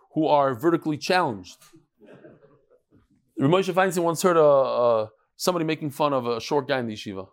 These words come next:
So he said, "I want to tell you something. I know of a very short man who has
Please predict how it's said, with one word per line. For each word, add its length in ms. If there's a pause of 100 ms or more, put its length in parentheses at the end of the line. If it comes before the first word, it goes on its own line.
So 100
he 80
said, 220
"I 60
want 200
to 40
tell 60
you 80
something. 340 (480)
I 140
know 200
of 100
a 60
very 220
short 300
man 260 (520)
who 280
has 220